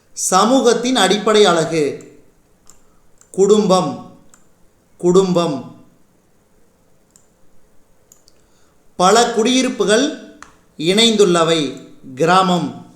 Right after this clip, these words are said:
பல குடியிருப்புகள் இணைந்துள்ளவை கிராமம்,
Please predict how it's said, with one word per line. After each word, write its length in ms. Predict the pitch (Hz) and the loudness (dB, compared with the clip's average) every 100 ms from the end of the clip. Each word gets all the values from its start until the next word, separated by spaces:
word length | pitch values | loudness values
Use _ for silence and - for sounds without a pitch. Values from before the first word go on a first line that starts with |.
| _ _ _ _ - | _ _ _ _ -4
பல 260 | 175 190 190 | 0 0 0
குடியிருப்புகள் 760 | 196 214 220 208 - 185 214 208 151 | -2 -2 0 -2 -2 -4 -2 -4 -8
இணைந்துள்ளவை 680 | 170 190 185 175 170 185 175 | -6 -4 -4 -4 -2 -4 -4
கிராமம், 500 | 160 165 160 170 | -2 -2 -4 -6